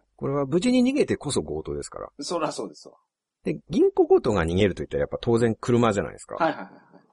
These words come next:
Speaker 1: 僕、車持ってないですから、
Speaker 2: はい。
Speaker 1: まあ、必然的にレンタカーになりますよね。
Speaker 2: うんうんうんうん。
Speaker 1: で、まあ、レンタカーに乗っていきますから、
Speaker 2: はい。
Speaker 1: あの、一旦駐車場に停めて、銀行強盗して、で、逃げるとき、駐車場に戻ったときに、
Speaker 2: はい。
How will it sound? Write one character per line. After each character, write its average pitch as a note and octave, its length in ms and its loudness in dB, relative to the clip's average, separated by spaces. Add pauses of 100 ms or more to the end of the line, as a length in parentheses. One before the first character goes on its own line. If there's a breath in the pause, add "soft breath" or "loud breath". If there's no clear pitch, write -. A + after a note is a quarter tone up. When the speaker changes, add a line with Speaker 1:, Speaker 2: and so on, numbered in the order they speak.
(140)
Speaker 1:
僕、 D#3+ 260 -2
車 F#3+ 360 2
持 G3 100 2
っ - 80 -4
て C#3 100 -2
な C#3+ 120 2
い - 20 4
で A#2 60 2
す - 80 -14
か E2+ 100 -4
ら、 A#2+ 100 2
Speaker 2:
は G2 360 0 (220)
い。 - 20 -14
Speaker 1:
ま C#3+ 180 0
あ、 A#2+ 40 2 (160)
必 - 200 -8
然 F#3 160 2
的 G#3 160 -2
に E3 140 2
レ G#2+ 120 2
ン B2 80 -4
タ D3 120 0
カ F#2 100 -2
ー B1+ 60 -6
に A#1+ 160 -16 (240)
な D#2 120 -10
り C#2+ 60 -10
ま B2 120 -8
す A#2+ 60 -8
よ G2+ 80 -10
ね。 C#3 100 -4
Speaker 2:
う - 20 -2
ん - 20 -2
う G2 40 -4
ん - 20 -6
う - 20 -12
ん - 400 -20
う - 40 -20
ん。 - 120 -20 (440)
Speaker 1:
で、 A#2+ 200 -6 (120)
ま C#3 100 0
あ、 - 20 2
レ D#3 140 2
ン D4 120 -6
タ F4 140 -6
カ - 120 -2
ー - 20 2
に F#2+ 120 -6
乗 - 60 -8
っ - 40 -12
て - 140 -16
い - 40 -10
き - 100 -16
ま D#2+ 120 -8
す - 60 -18
か - 140 -18
ら、 F2 100 -2
Speaker 2:
は C#2 180 -2
い。 - 80 -20 (200)
Speaker 1:
あ G2 140 -2
の、 G2+ 100 -2
一 A2+ 120 -4 (120)
旦 C#4 180 -2
駐 B3 220 -4
車 B3 120 2
場 A#3 120 -4
に A3+ 120 -4
停 A3 100 -6
め A3 140 0
て、 A#2+ 400 2
銀 C3+ 220 -4
行 D3 140 -2
強 B2+ 160 0
盗 C2 180 -10
し - 140 -12
て、 F#2 480 0 (240)
で、 D#3 120 -6
逃 E3+ 160 0
げ F#4 100 2
る G#4+ 140 0
と C#3 140 -4
き、 - 140 -6
駐 F#3+ 220 -4
車 G3+ 180 0
場 G3+ 120 0
に G2 60 0
戻 F#2+ 220 -4
っ - 40 -8
た - 120 -16
と D#2 120 -8
き - 120 -10
に、 E2 60 -4
Speaker 2:
は F#2 100 0
い。 D#2+ 240 -6